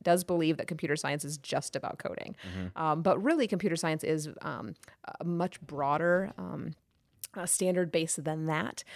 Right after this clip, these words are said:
Speaker 1: Um, when you think about algorithms or when you think about even sequences or, or ways of thinking,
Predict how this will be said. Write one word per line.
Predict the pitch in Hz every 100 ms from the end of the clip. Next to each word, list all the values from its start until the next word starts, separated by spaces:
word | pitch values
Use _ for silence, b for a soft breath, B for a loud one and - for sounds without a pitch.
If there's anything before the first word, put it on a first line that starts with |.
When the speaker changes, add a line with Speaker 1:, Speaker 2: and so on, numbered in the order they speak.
| B B
Speaker 1:
Um, | 170 160
when | 165
you | 175 175
think | 208 202
about | 202 175 160 -
algorithms | 156 160 175 202 208 214 220 226 226
or | 170
when | 160
you | 160
think | 160 185 185
about | 185 -
even | 180 170
sequences | 151 - - 170 - 190 - 208 202
or, | 156 -
or | 156 151
ways | 160 170 170
of | 151
thinking, | - - 165 165 226 254